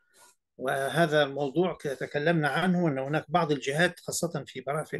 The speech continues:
مراكز البحوث في بعض الدول، آه، تطلب دراسة موضوعات خاصة.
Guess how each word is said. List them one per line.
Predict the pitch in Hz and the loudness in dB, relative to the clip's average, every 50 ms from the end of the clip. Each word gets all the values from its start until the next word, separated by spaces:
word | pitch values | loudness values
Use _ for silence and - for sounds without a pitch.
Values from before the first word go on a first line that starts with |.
| 131 131 | -8 -2
مراكز | 135 160 170 165 - 131 131 | 0 0 0 0 -2 -6 -6
البحوث | 127 127 127 - - 170 160 156 - - _ _ _ _ _ _ _ _ _ _ - | -6 -6 -8 -4 -2 -2 -2 -2 -4 -10 _ _ _ _ _ _ _ _ _ _ -12
في | - 139 | -8 -4
بعض | 127 156 147 147 151 | 0 0 0 0 -2
الدول، | 135 - - 175 185 196 190 175 170 - - _ _ - _ _ _ _ _ - - | -2 0 2 4 6 6 6 4 0 -6 -14 _ _ -20 _ _ _ _ _ -10 -6
آه، | 139 135 135 131 131 | -4 -4 -4 -4 -4
تطلب | - - - 196 190 190 - 165 160 180 170 156 170 170 170 165 - 147 | -2 2 2 2 2 2 2 6 6 6 8 8 6 6 6 4 0 -4
دراسة | 139 143 160 185 175 - 165 156 - | -2 2 2 2 2 0 -2 -4 -6
موضوعات | 147 131 135 127 127 135 135 156 180 170 - _ _ - _ - - - - | -6 -8 -6 -4 -2 0 2 2 2 0 -2 _ _ -20 _ -18 -18 -14 -12
خاصة. | - - 156 151 147 - - - - 98 98 98 | -2 2 4 4 4 4 0 -4 -6 -8 -14 -16